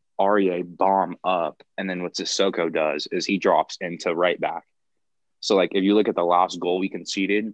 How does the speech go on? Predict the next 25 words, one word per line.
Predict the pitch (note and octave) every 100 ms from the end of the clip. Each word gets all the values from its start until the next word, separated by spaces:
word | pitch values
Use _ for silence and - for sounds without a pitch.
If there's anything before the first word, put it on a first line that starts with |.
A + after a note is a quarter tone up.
| -
it | G2+
was, | F#2 F2
like, | D#2+ - -
whoever | G#2 F#2 F#2+ F#2+
challenging | - G2+ F#2+ G2+ G2
in | F#2+
the | F2 -
air | F2 E2+
with, | E2+ - _ _ -
uh, | F2 E2 E2 D#2+ D#2+ E2+ - _ _ _ _ -
Sissoko, | G2+ - A2 - D2+
dude, | D2+ E2+ - -
'cause | F#2+ -
homie | - A#2 G#2
literally | F#2 G2 F#2 E2+
plays, | - G2+ E2 D2+ D2+ -
like, | F2+ - -
<laughs> | - G#3 - - - -
R | - B2
E | A#2 G2+
A | G2
spot | - G#2+ F2 D#2 -
when | G2
he's, | F#2+ F2+
like, | F2+